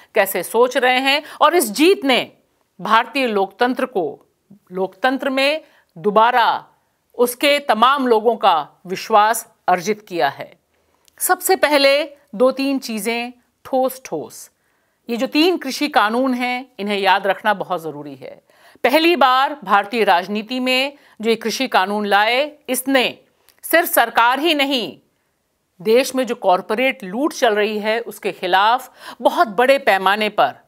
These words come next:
जनमानस को तैयार किया। यह कृषि कानून कृषक उपज व्यापार और वाणिज्य संवर्धन और सरलीकरण अधिनियम, the Farmers Produce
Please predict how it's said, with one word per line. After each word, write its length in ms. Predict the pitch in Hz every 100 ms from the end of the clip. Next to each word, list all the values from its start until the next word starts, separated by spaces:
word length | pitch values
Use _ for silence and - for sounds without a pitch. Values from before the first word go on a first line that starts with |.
| _
जनमानस 560 | 175 202 180 165 180 175
को 120 | 175
तैयार 420 | 147 139 135 117 -
किया। 240 | 110 - - _ _ _ -
यह 120 | 233
कृषि 300 | 254 233 277
कानून 520 | 254 220 220 262 311 359 _ _ _ _
कृषक 320 | 285 269 381 381
उपज 340 | 240 247 269 -
व्यापार 560 | 196 196 196 220 233 254
और 200 | 202 185
वाणिज्य 720 | 180 185 220 262 196 302 311 _ _ _
संवर्धन 680 | - 226 202 196 202 254 269
और 220 | 269 185
सरलीकरण 680 | 185 214 185 233 226 220 208
अधिनियम, 640 | - 165 185 165 190 247 349 _ _ _ _ _
the 100 | 214
Farmers 460 | 214 220 240 277 -
Produce 520 | 226 202 254 285